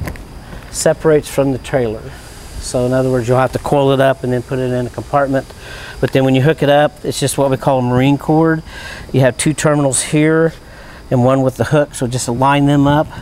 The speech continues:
push it in, and then twist, and then screw the cap, locking cap on. And that'll keep the cord onto the trailer. Okay, now your cord, <clears throat>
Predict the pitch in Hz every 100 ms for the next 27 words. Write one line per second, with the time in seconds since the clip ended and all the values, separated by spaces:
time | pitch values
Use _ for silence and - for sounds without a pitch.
0 | 151 - - 147 - 131 147 170 185 -
1 | - - 131 131 120 - - 151 190 -
2 | - - - - - - 123 127 120 -
3 | 143 139 127 - 143 135 135 135 127 127
4 | 131 120 - 113 101 - - - - -
5 | 123 120 113 - 127 - - 131 120 120
6 | 110 110 104 110 98 - - - - -
7 | - - - - - - - - - -
8 | - - - - - 156 165 139 127 117
9 | - - 208 170 151 139 - - - -
10 | -